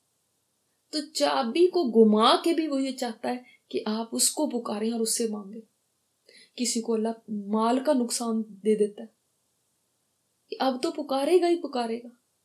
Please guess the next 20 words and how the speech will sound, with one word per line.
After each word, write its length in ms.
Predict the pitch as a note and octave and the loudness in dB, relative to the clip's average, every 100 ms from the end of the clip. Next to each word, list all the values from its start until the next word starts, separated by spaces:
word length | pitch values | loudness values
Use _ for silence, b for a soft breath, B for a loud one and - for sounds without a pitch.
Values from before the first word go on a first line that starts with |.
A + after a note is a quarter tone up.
| _ _ _ _ _ _ _ _ _ _ _ _ _ _ _ _ _ _ _ _ | _ _ _ _ _ _ _ _ _ _ _ _ _ _ _ _ _ _ _ _
अल्लाह 240 | A3 B3 C#4+ | -6 -4 -4
ताला 220 | D4+ D#4 | -4 -6
चाहता 480 | D#4 B3 G#3+ - D4 | -4 -6 -6 -4 -2
है 140 | D4+ | -2
कि 140 | D4 C4+ B3 | -6 -10 -8
ये 460 | C4+ C#4+ C#4+ C#4+ _ _ - | -8 -8 -10 -16 _ _ -8
इंसान 580 | A#3+ A#3 A#3+ A#3+ C#4 B3 | -6 -6 -8 -6 -2 0
जान 380 | G#3 G#3 A3 C4 | 0 0 0 0
ले 200 | D4 B3 A3+ - _ _ _ | 0 0 -2 -10 _ _ _
कि 100 | - - | -12 -8
उसका 320 | A#3 - C4 | -8 -8 -10
एक 180 | B3+ B3 | -12 -10
रब 260 | A#3+ A3 A3 G#3+ | -8 -6 -6 -8
है 120 | G#3+ A3+ _ _ _ - | -12 -14 _ _ _ -12
जो 180 | A3 B3 | -8 -6
उसकी 320 | A#3 - C4 | -8 -8 -6
सुनता 420 | C4 A#3 A3 A3 | -4 -4 -4 -6
है, 160 | A#3 A3 _ _ _ _ _ _ _ _ _ _ _ _ _ _ _ _ _ _ _ _ _ _ _ _ _ - | -10 -12 _ _ _ _ _ _ _ _ _ _ _ _ _ _ _ _ _ _ _ _ _ _ _ _ _ -4
और 420 | A#3 C4+ C#4+ C#4 | 0 4 4 2
वो 180 | A3 C#4 | -2 -4